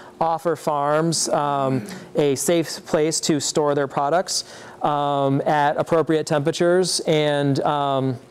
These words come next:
again, you know, um, you know, be a shared use facility. We have a, uh, a space that identified as conference space right here.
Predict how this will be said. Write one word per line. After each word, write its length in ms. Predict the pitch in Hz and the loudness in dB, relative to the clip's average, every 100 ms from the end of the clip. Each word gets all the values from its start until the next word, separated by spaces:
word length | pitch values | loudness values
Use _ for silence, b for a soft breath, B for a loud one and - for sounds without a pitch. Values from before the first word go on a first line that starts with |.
| - - - - - - - - - | -20 -20 -20 -20 -20 -20 -20 -12 -2
again, 480 | 160 165 165 139 143 | 0 0 0 0 0
you 100 | 180 | 0
know, 280 | 156 135 127 B B B | 2 2 -2 B B B
um, 540 | 147 139 135 131 127 - 269 170 - - - | -2 -2 -2 -2 -4 -6 -4 -4 -4 -8 0
you 100 | 165 | 2
know, 220 | 143 135 | 2 0
be 400 | 131 160 151 151 | 0 2 4 4
a 120 | 143 | 2
shared 340 | - 151 143 131 | 2 0 0 0
use 280 | 135 123 | 0 0
facility. 560 | - 131 156 143 120 120 B B B B - | -2 0 2 2 0 -4 B B B B 0
We 100 | 160 | 2
have 420 | 185 180 175 160 | 4 4 2 2
a, 520 | 175 165 156 151 147 | 2 2 4 4 2
uh, 300 | 160 147 160 | 2 0 0
a 40 | 156 | 0
space 360 | - 180 175 | 0 2 2
that 220 | - 170 156 - - 277 240 - - 262 | 0 -2 -2 -10 -16 -8 -6 -6 -4 0
identified 480 | 160 165 160 170 151 | 2 2 0 0 0
as 180 | 135 | -2
conference 440 | - 175 175 202 175 | -2 -4 0 -2 0
space 280 | 190 185 196 | 2 2 2
right 160 | 185 | 2
here. 340 | 180 185 185 | 2 2 2